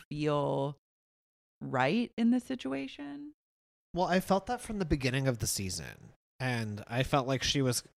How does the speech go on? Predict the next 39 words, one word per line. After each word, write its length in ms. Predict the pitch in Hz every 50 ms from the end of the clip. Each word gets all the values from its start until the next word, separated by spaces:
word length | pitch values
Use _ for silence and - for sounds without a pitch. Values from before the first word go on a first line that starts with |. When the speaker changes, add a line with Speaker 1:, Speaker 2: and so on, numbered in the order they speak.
| - -
Speaker 2:
coming 340 | - 147 147 147 147 139
into 160 | 143 131 - 131
the 100 | 131 127
season, 640 | - - 139 139 131 123 135 131 127 127 131 127
the 180 | - 117 135 131
Hannah 400 | 123 127 131 120 120 123 123 123
that 180 | 131 127 117 113
we 120 | 123 120
knew 200 | 120 120 113 107
before. 600 | 101 107 - - - 143 143 131 120 110 107 110
So 360 | 110 - - 117 113 107 104 104
she 160 | - 135 117
tends 380 | - - 131 123 123 123 -
to 100 | - -
be, 160 | 127 127 117 113
like, 180 | 113 107 - -
pretty 240 | - 135 123 113 110
rational. 840 | 101 98 98 101 101 - - 123 113 107 98 95 95 92 90 92 - _ _ _ _ _ _ _ _ _ _ _ _ _ -
And 720 | - 120 117 113 110 107 107 104 104 101 98 98 107 - - _ _ _ _ _ _ _ _ -
I 120 | 143 151
even 480 | 160 156 156 165 170 175 196 196 190 180
found 420 | - - 165 147 147 151 156 151
her 180 | 147 156 147 143
in 120 | 139 135
the 80 | 135 127
past 360 | - 131 127 123 131 - - -
to 60 | 131
be 140 | 123 123 113
pretty 320 | - - 127 117 120 120
emotionally 640 | 120 113 110 104 104 110 107 - - 123 113 113 113
mature. 680 | 110 104 92 - - 101 92 90 95 104 127 160 202 - 123
Like, 160 | 120 120 -
I 100 | 135 131
actually 420 | 123 120 127 190 180 175 143 131
Speaker 1:
Mm-hmm. 120 | - 80 156
Speaker 2:
liked 300 | 156 - - - - -
how 140 | 135 135
she 220 | 139 - - 156 143
handed, 420 | 135 135 135 135 131 139 139 135